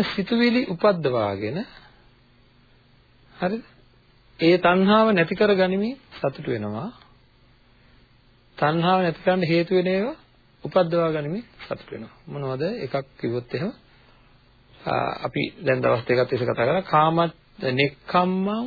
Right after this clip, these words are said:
භාවෙන්තෝ රමති. නෙක්ඛම්ම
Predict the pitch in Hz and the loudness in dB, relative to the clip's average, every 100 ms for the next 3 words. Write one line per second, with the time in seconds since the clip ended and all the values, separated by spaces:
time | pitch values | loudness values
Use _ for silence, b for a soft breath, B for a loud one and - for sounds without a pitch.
0 | 254 175 147 175 185 190 190 190 - 214 | -2 0 2 2 0 -2 -4 -8 -6 -4
1 | 254 359 _ - - 202 190 165 - - | -4 -8 _ -20 -4 0 2 0 -6 -16
2 | _ _ _ _ _ _ - _ _ _ | _ _ _ _ _ _ -20 _ _ _
3 | _ _ - 131 135 - - 170 | _ _ -12 -4 -2 0 0 2